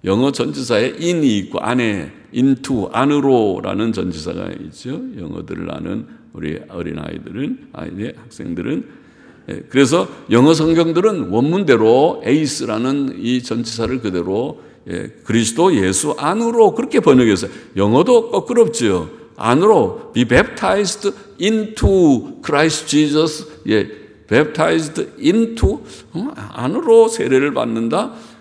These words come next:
그 거꾸럽지만은 원문대로 into라고 다 번역했더라고요. 우리는 더 유창하게 안으로 하면은 좀 더 어려운지 합하여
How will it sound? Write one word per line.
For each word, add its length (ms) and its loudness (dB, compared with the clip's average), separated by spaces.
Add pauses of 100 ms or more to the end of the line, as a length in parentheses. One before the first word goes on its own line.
(120)
그 160 -8
거꾸럽지만은 880 2
원문대로 640 2
into라고 640 -2
다 160 -2
번역했더라고요. 1120 0 (380)
우리는 520 4
더 180 2
유창하게 840 0 (460)
안으로 480 6
하면은 520 4 (320)
좀 300 2
더 60 6
어려운지 720 2
합하여 880 0